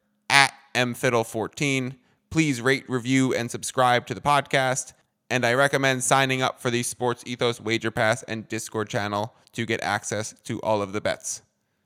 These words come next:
Okay, moving on. It should come as little surprise for me to say, based on the rules for how N F L scoring is done, the key numbers for point differentials are as follows:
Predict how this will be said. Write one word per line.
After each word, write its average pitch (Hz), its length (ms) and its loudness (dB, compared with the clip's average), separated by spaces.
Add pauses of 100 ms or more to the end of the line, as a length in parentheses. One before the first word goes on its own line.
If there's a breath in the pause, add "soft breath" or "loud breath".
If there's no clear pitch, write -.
(160)
Okay, 117 260 0
moving 120 300 2
on. 95 220 0 (880)
It 165 140 2
should 185 200 0
come 185 200 4
as 175 180 2
little 190 460 2
surprise 165 640 0
for 156 180 0
me 139 200 0
to 117 180 -4
say, 147 500 0 (600)
based 196 440 4
on 131 160 4
the 117 140 4
rules 147 500 4
for 110 280 -8
how 117 180 -4
N 120 160 -2
F 120 120 -6
L 107 120 -6
scoring 165 540 2
is 131 180 -2
done, 156 420 2 (420 soft breath)
the 135 200 0
key 165 320 0
numbers 143 480 6
for 135 220 0
point 135 440 -2
differentials 127 880 0 (420 soft breath)
are 127 400 8
as 120 360 2
follows: 101 640 -2